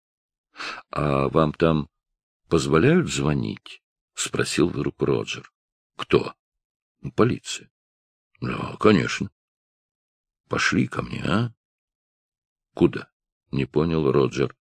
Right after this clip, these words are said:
«Ко мне на квартиру». «Зачем?»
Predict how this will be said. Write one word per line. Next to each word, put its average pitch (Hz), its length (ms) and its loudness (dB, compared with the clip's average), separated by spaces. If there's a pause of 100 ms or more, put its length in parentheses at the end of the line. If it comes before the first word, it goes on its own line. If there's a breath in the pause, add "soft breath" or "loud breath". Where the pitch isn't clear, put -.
(680)
«Ко - 140 0
мне 82 260 4
на 57 140 -4
квартиру». - 600 -2 (500)
«Зачем?» 71 560 -6